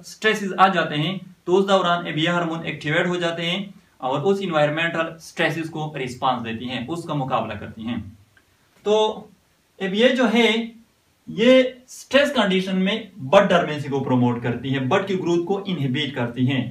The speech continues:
ताकि जो plant है, वो उसमें जो मौजूद resources है, उसको conserve कर सकें और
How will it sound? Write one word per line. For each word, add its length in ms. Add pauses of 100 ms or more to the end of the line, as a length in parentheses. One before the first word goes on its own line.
(480)
ताकि 220
जो 200
plant 340
है, 240 (760)
वो 240
उसमें 580
जो 80
मौजूद 440
resources 520
है, 140
उसको 340
conserve 440
कर 180
सकें 460 (220)
और 340